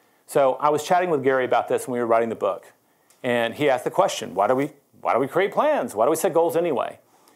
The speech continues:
And his assertion surprised me. He just said, "Look, the only reason we write down goals is to be appropriate in the moment."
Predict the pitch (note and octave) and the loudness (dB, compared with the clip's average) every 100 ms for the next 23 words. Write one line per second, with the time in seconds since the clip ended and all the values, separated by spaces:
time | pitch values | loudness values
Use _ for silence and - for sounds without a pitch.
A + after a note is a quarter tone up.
0 | _ - A#2+ D3 F#3+ F#3+ - D3 - C3+ | _ -6 -2 0 0 -2 0 0 0 -6
1 | B2 A#2+ B2 A#2+ A2+ - G2 F2 _ _ | -6 -8 0 0 0 -6 -14 -16 _ _
2 | _ _ _ C#3 F#3+ D#3+ C3 E3 A#2+ A#2+ | _ _ _ -6 -2 0 2 2 0 -4
3 | G#2+ C3 G#3 E3 E3 C#3+ B2+ B2+ B2+ B2+ | -2 0 2 2 0 0 2 2 2 -2
4 | A#2 G#2+ G#2 - - G#2 F#2+ - A2+ A2 | 0 0 0 -8 -12 -6 -6 -2 -2 -2
5 | A2 G#2 - G2+ F#2+ F#2 E2 | -6 -6 -8 -16 -14 -14 -16